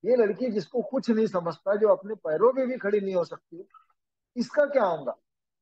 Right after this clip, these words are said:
ये सोच के ही धीरे, धीरे, धीरे मेरे behavior में change आने लगा। हालांकि कदम तो मेरे साथ सहारे के तौर पे थे ही, लेकिन इस घटना से मेरे जीवन में बड़ा change आया।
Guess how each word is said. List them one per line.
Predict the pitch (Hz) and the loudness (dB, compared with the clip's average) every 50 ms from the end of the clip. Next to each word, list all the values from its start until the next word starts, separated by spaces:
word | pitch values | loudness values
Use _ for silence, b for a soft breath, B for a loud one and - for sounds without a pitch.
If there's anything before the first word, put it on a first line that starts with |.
| _ _ _ _ _ _ _ _ _ _ _ _ _ - | _ _ _ _ _ _ _ _ _ _ _ _ _ -8
ये | 185 247 294 285 | 0 4 4 4
सोच | - - - 226 269 285 - - | 4 4 4 4 4 4 2 2
के | - 277 | 2 4
ही | 269 262 254 208 143 - - _ _ _ _ _ _ _ _ _ _ _ _ _ - | 4 4 4 2 0 -4 -8 _ _ _ _ _ _ _ _ _ _ _ _ _ -2
धीरे, | 190 220 233 240 262 277 254 | 0 2 4 6 6 4 4
धीरे, | 208 180 180 220 240 247 | 4 2 4 4 4 2
धीरे | 196 185 180 185 208 233 247 | 2 2 2 4 4 4 2
मेरे | 226 202 208 240 240 | 2 4 4 4 4
behavior | 180 170 165 170 180 208 226 240 240 240 233 | 4 2 2 4 4 4 4 4 4 2 2
में | 226 247 254 240 | 2 0 -2 -2
change | - 214 196 190 185 | 2 2 2 2 2
आने | 175 160 160 156 | 0 0 0 -2
लगा। | 143 123 113 - - _ _ _ _ _ _ _ _ _ _ _ _ _ _ _ _ _ _ _ _ _ _ _ _ _ _ _ _ _ _ _ - | -4 -4 -6 -8 -16 _ _ _ _ _ _ _ _ _ _ _ _ _ _ _ _ _ _ _ _ _ _ _ _ _ _ _ _ _ _ _ -10
हालांकि | 131 143 156 156 - 214 202 | -2 0 0 0 0 -2 -2
कदम | - 160 147 156 165 180 185 | 0 0 0 2 0 0 -4
तो | - - - 202 196 | -8 -8 -6 -4 -2
मेरे | 190 190 208 202 | 0 0 0 0
साथ | - - 165 185 180 - _ _ _ _ _ _ _ _ | 0 0 0 -2 -2 -4 _ _ _ _ _ _ _ _
सहारे | _ _ - 127 135 156 170 180 190 180 | _ _ -8 -4 0 2 2 2 2 2
के | 175 208 | 0 0
तौर | - 190 180 190 190 | 2 4 4 4 4
पे | 185 220 196 | 2 0 2
थे | - 202 214 | 4 4 4
ही, | 226 202 165 - - _ _ _ _ _ _ - | 4 4 0 -6 -10 _ _ _ _ _ _ -6
लेकिन | 180 185 233 214 185 170 175 | -4 -4 -4 -6 -8 -8 -6
इस | 220 262 254 208 | -2 -2 -2 0
घटना | 214 208 196 202 - 208 214 214 | 0 0 0 0 -2 -2 -2 0
से | 214 233 240 247 254 262 - | 2 4 6 6 4 4 0
मेरे | - _ _ _ _ 180 208 226 262 214 | -6 _ _ _ _ -4 0 0 0 0
जीवन | 165 185 208 214 233 240 | -2 -2 0 2 2 2
में | 240 240 240 208 | 2 2 2 4
बड़ा | 202 202 208 | 4 4 4
change | 208 - 190 180 165 147 | 4 2 -2 -2 -2 -2
आया। | 131 113 107 - | -4 -4 -6 -10